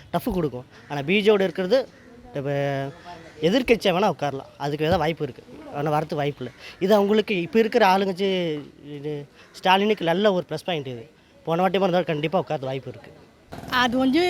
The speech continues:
Speaker 2: கொஞ்சம் டவுட்டா தாம்மா இருக்கு. ஏன்னு வச்சிங்களேன், ஏன்னா நம்ம பலத்தை நம்ம விட்டுட்டோம். பலம் விட்டதுக்கப்புறம் நம்ம திரும்பி கைப்பிடி-, எதையுமே விட்டோம்னா கைப்பிடிக்கிறது கஷ்டம். அது விடாம முய-, மூச்சுல புடிச்சு நிக்கிறது தான் யாருக்கும் பலம். அதை வந்து விட்டுட்டாங்க.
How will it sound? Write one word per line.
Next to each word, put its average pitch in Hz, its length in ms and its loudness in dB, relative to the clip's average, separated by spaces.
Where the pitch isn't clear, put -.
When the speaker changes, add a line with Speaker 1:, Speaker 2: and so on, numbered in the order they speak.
Speaker 2:
கொஞ்சம் 302 240 0
டவுட்டா 285 360 2
தாம்மா 285 220 -2
இருக்கு. 233 200 -10
ஏன்னு 285 160 -4
வச்சிங்களேன், 226 480 -6
ஏன்னா 285 220 0
நம்ம 247 140 2
பலத்தை 349 300 2
நம்ம 269 160 0
விட்டுட்டோம். 330 320 -4
பலம் 339 220 2
விட்டதுக்கப்புறம் 359 580 -2
நம்ம 294 200 0
திரும்பி 294 200 -4
கைப்பிடி-, 330 320 -2
எதையுமே 339 260 4
விட்டோம்னா 415 400 -2
கைப்பிடிக்கிறது 302 440 -4
கஷ்டம். 240 280 -8
அது 262 140 -4
விடாம 392 320 2
முய-, 370 220 -2
மூச்சுல 349 300 -4
புடிச்சு 302 220 -4
நிக்கிறது 302 280 -4
தான் 427 180 0
யாருக்கும் 320 400 0
பலம். 233 180 -6
அதை 247 160 -6
வந்து 294 140 2
விட்டுட்டாங்க. 262 360 -2